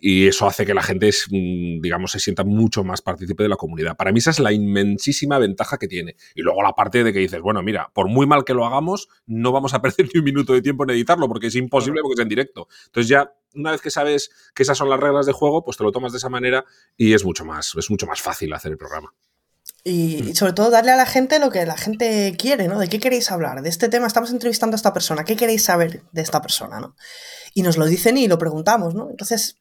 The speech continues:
Speaker 3: eh, que igual, pues, eh, es un, siempre que hacemos un proyecto, pues es lo primero que nos preguntamos, ¿no? ¿Quiénes son nuestros, eh,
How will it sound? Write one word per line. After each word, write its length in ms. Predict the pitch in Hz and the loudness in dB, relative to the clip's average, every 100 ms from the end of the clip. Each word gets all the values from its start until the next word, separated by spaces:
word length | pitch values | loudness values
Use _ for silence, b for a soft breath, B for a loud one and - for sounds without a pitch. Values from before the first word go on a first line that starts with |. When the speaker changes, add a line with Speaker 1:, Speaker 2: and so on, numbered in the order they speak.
| _ - | _ -4
Speaker 3:
eh, 400 | 170 165 151 147 _ - - | -2 0 -4 -10 _ -18 -6
que 80 | 170 | 0
igual, 360 | 185 220 214 _ 165 | 2 2 0 _ -12
pues, 200 | 170 170 | -6 -2
eh, 300 | 160 160 151 147 139 - - | -2 -2 -6 -10 -12 -10 -6
es 140 | - | -4
un, 520 | 226 175 165 160 151 143 | -4 -4 -4 -6 -8 0
siempre 220 | 240 294 | 0 2
que 80 | 294 | 0
hacemos 240 | 277 262 | 0 2
un 80 | 247 | 2
proyecto, 560 | 240 247 - 330 403 B B B B B B | 2 0 0 -2 -2 B B B B B B
pues 140 | - 185 | -4 2
es 60 | |
lo 80 | 240 | 4
primero 280 | 226 208 196 | 4 2 2
que 80 | 185 | 0
nos 120 | 170 | 0
preguntamos, 500 | - 170 165 240 196 | -4 -2 2 4 4
¿no? 140 | 226 254 | 2 2
¿Quiénes 300 | 226 226 220 | 4 4 2
son 180 | 220 220 | 0 2
nuestros, 840 | 208 - 214 208 202 202 202 - | 0 0 2 4 4 2 0 -2
eh, 840 | 190 196 190 185 185 180 175 175 | -2 0 0 0 -2 -2 -4 -4